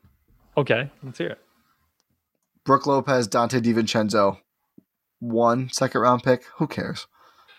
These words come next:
Speaker 2: Justin James has to be in there. Just has to be in there for, for legacy's sake.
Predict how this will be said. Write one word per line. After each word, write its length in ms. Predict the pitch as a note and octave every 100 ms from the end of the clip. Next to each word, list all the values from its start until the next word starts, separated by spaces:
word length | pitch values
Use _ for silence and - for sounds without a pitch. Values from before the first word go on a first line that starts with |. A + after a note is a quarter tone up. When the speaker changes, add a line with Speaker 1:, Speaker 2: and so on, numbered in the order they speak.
| _ _ _ _ _
Speaker 2:
Justin 400 | - C3+ B2+ -
James 540 | B2+ B2 A2+ A2 - - _ -
has 240 | A#2 A#2
to 120 | -
be 80 | G2+
in 120 | - -
there. 220 | - -
Just 200 | - A#2
has 240 | - A#2 -
to 80 |
be 120 | G#2 G#2+
in 80 |
there 160 | G#2+ G#2
for, 300 | - G2+ G#2+
for 140 | - A#2+
legacy's 540 | A#2 A2 A2 - -
sake. 300 | - G#2+ -